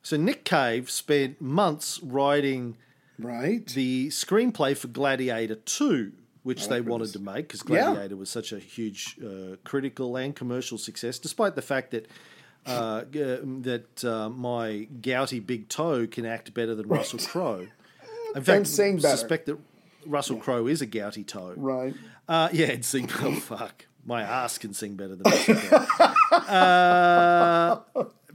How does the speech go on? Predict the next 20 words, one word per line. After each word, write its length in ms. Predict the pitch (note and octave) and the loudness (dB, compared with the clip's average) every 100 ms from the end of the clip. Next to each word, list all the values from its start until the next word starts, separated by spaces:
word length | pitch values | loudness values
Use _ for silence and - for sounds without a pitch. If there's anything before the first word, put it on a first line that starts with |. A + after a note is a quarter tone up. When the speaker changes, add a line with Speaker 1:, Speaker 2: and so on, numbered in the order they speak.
| F3 | -10
Speaker 1:
so, 320 | D#3 D4+ C4 | 2 4 4
but, 320 | G3 B3+ G#3 | 4 4 6
but, 120 | B3 G#3 A3 | 4 2 2
uh, 60 | A#3 A#3 | -2 -2
you 140 | A#3+ | 2
know, 200 | B3+ G3 | 6 6
despite 640 | G3 E3+ F3+ - D#4 F4+ | 2 -2 -4 2 4 4
the 60 | - | 4
fact 300 | - G#3 G#3 | 4 4 6
that 80 | F3 | 2
his 200 | E3+ D#3+ | 2 0
character 520 | - A#3 D#4 A#3 E3+ | 2 4 4 2 -2
dies 840 | C#3 A#2 G3 D#4 D4 F#3+ D#3 D3 B2+ | -6 2 6 8 8 8 6 4 0
at 100 | B2+ | -2
the 160 | C3+ | 0
end 140 | C3+ B2+ | 0 -2
of 100 | A2 | 0
Gladiator, 600 | C#3 E3 D3 A2 G2+ F#2 | 2 2 2 0 -4 -2
Speaker 2:
Yeah, 120 | A2+ | -2
that's 340 | D3 D#3+ - | -2 -6 -10